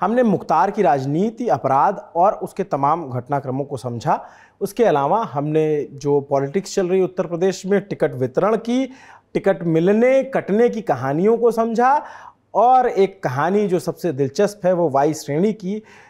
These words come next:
जिस व्यक्ति पे योगी सरकार रासुका लगाती है, जेल भेजती है, उसी व्यक्ति को भाजपा की केंद्र सरकार वाई श्रेणी की सिक्योरिटी देती है।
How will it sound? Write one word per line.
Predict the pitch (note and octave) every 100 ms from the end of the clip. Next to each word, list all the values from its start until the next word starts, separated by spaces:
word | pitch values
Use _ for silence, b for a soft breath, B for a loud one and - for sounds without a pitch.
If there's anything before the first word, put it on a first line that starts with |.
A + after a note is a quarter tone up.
| b b D3+
जिस | A3+ B3
व्यक्ति | F#3 G#3 G#3 A#3
पे | G3+ A3+ A#3 A#3
योगी | F#3+ F3+ F3+
सरकार | G3+ F#3 E3 E3 F3 G3
रासुका | E3 C#3+ C#3+ D#3 F#3+
लगाती | F#3 E3+ E3+ - G3
है, | F#3+ D#3+
जेल | A#2 C#3+ G3+ F#3+
भेजती | F3+ F#3 - G#3
है, | G#3 G#3+
उसी | G3 D3+ G#3+
व्यक्ति | F#3+ F3+ - F#3+
को | - G3+ G3+
भाजपा | C3 C3+ C#3 - E3
की | F3
केंद्र | D3+ E3 E3+
सरकार | D3 C#3 C3 D#3 E3+
वाई | C#3+ D3
श्रेणी | C#3 C#3+ C#3+
की | C#3+ C#3
सिक्योरिटी | - - C#3+ D3 G3+
देती | G3 F#3+ G3 F#3+
है। | G3+ G#3